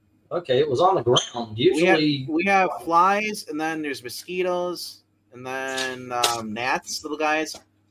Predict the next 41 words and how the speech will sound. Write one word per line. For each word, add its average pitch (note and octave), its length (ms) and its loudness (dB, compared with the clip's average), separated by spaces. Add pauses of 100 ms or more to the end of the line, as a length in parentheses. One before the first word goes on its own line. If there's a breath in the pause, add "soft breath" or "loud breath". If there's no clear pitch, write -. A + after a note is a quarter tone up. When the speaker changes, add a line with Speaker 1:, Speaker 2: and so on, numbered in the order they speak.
(400)
Speaker 1:
I D#3 120 12
will A#3+ 180 12
say G#3 240 12
this. - 500 10
I, E3 340 12
I E3 140 12
don't F3 360 10
mind F#3+ 360 10
the - 60 8
trade. E3+ 760 12
Uh, C#3 240 8
we F3 140 10
didn't F#3 240 12
have C#3 340 8
a, A#2 260 4
a B2 120 2
big B2+ 320 4
problem, C3+ 400 8
but A#2 200 2 (140)
every E3 300 8
house C#3+ 340 8
in B2+ 140 0
Florida B2 540 2 (920)
has A2+ 160 0
palmetto B2+ 440 2
bugs D3 560 2
and B2 140 2
roaches. - 460 -4 (360)
Just - 380 0 (160)
the, B2+ 120 -2 (100)
I C3+ 40 2
mean, D3+ 400 2 (220)
but D3+ 340 6
you D3+ 160 4
gotta D3+ 300 10
control F3 460 12
it F#3 100 6
so - 140 2
you D3 120 8
don't D#3 200 4
have, C3+ 440 8